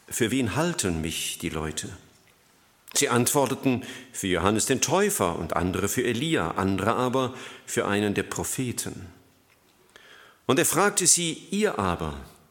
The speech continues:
für wen haltet ihr mich?“ Da antwortete Petrus: „Du bist Christus.“ Und er gebot ihnen ernstlich, dass sie niemandem von ihm erzählen sollten.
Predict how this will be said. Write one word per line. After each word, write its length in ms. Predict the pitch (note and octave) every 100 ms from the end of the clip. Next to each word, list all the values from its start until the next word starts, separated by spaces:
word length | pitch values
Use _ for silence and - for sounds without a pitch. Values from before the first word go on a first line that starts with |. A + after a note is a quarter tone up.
| _ - - _ - _
für 220 | - D3+
wen 300 | E3 G3+ D#3+
haltet 560 | D3+ D3 C3+ B2 - -
ihr 200 | F3+ A3+
mich?“ 540 | G2+ C#2 - - - - _ _ _ _ _ - - - - - _
Da 120 | -
antwortete 600 | G2 C3+ C#3 D3+ - A#2
Petrus: 960 | G2+ B2+ C3+ C3 C3 - - - - - -
„Du 80 | -
bist 240 | - -
Christus.“ 640 | - E3+ - - - - - - _ _ _ _ _ _ _ _ - - - -
Und 120 | B2
er 80 | D3+
gebot 360 | C#3 E3+ A3 A3
ihnen 240 | D#3 D3+
ernstlich, 720 | D3 D3+ G3+ G3+ - F#3 -
dass 140 | D#3 C#3+
sie 120 | D3
niemandem 640 | D3+ G#3+ F3+ A#2+ C#3+ D3+
von 160 | C3 D#3
ihm 140 | D3+
erzählen 500 | D3 D3 D#3+ D#3 A#2+
sollten. 600 | F2+ F2 E2+ E2+ - -